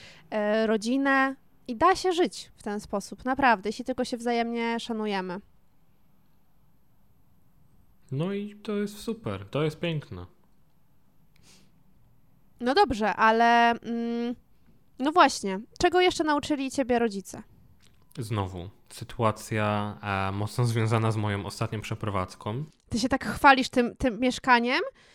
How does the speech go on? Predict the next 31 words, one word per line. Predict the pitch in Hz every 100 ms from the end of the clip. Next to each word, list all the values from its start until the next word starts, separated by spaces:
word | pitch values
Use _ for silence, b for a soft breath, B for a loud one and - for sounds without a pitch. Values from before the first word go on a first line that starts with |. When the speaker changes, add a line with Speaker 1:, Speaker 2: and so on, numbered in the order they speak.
| b -
Speaker 1:
że | 233 262 254 262 262 - -
ja | 262 269
się | 277
nie | 254
zdziwię, | 240 254
jak | 262
to | 233
zaraz | 254 247
Speaker 2:
No. |
Speaker 1:
będzie | 240 233 -
Airbnb. | - 233 220 208 190 180 - _ _ _ _ _ _ _ _ _ _ _ _ _ _ _
Naprawdę. | 247 240 214 190 180 196
Speaker 2:
No | 101 95 131
słuchaj, | 190 - 104 104 - 104
nie, | 104 98 -
wiesz | 117 -
co, | 175
moje | 135 135 143
mieszkanie, | 123 - 120 113
żeby | 110
nie | 107
było, | 107 117
też | 117 -
ma, | 107 98
e, | 82 98 90
minusy, | 95 101 131 151 131
na | 113
przykład | - -
śmierdzi | - 139 127 113
w | 110
łazience. | 98 92 92 - -